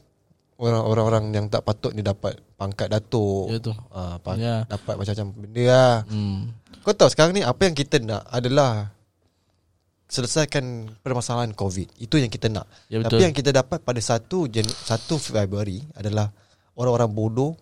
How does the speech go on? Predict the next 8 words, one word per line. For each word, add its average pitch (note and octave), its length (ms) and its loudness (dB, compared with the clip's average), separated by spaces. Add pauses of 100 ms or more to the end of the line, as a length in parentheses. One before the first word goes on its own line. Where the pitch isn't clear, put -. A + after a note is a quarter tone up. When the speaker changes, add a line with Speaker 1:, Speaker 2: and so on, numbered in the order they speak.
Speaker 1:
pukimak, A#2+ 520 -4 (200)
pantat, G#2+ 520 -6 (240)
cibai, A#2 560 -2 (120)
babi, A2 540 -4 (220)
anjir A#2 480 0
lo. D3 320 2 (200)
Speaker 2:
Mhm. B2+ 460 2
Speaker 1:
Ha. F#2+ 220 -8